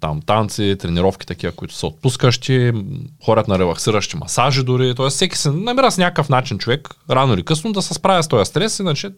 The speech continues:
стреса го разболява. Всички сме наясно с това нещо. Но когато прави човек, а, да кажем, нашия екип е доста голям фен на дишанията на Вим Хоф, а, в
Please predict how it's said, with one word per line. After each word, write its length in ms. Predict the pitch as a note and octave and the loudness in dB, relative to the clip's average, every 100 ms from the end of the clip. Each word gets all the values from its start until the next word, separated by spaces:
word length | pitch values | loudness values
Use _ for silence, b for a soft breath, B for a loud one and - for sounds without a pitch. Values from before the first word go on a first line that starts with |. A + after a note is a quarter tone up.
| _ | _
стреса 340 | _ F3+ D#3 C#3+ | _ 0 2 2
го 120 | E3+ | 4
разболява. 520 | E3 B2 A#2 G2 D#2+ - _ - D#3 - D#3+ | 4 4 2 2 0 -6 _ -16 -14 -12 -6
Всички 240 | G3+ - | -2 -2
сме 160 | - F3+ | 0 2
наясно 360 | D3+ C3 A#2+ F2+ | 4 4 0 -6
с 160 | E2 | -8
това 160 | - - | -8 -8
нещо. 280 | - - _ _ B B B B B B B | -8 -12 _ _ B B B B B B B
Но 400 | G3+ A#3 A#3+ A#3+ - _ _ _ _ _ _ - - _ | 0 2 2 0 -8 _ _ _ _ _ _ -20 -20 _
когато 460 | - B2+ D#3+ E3+ F#3 | 0 4 4 2 2
прави 240 | F3 F3 | 4 4
човек, 380 | E3 E3 D#3+ - - - | 4 0 -2 -8 -12 -4
а, 300 | C3 B2+ A#2+ | 0 2 0
да 280 | A2+ A#2 A#2 | -2 -4 2
кажем, 380 | B2 B2 A2 - - - _ - _ _ _ _ - | 4 4 0 -4 -12 -20 _ -20 _ _ _ _ -2
нашия 280 | B2 A#2+ A2 | 0 2 0
екип 240 | - - | 0 -2
е 60 | G#2 | 0
доста 280 | A2 - | 0 0
голям 260 | G2 G2+ F#2+ | 0 2 0
фен 220 | - G2 | 0 0
на 100 | F#2+ | 0
дишанията 500 | F2 G2 F#2+ E2+ E2+ | 0 0 0 -2 -2
на 100 | E2+ | -2
Вим 180 | F2 E2 | -2 -2
Хоф, 360 | F#2+ G#2+ - _ _ b b b b b | 0 -2 -2 _ _ b b b b b
а, 120 | - F2 | -4 0
в 300 | E2+ E2 | 0 -2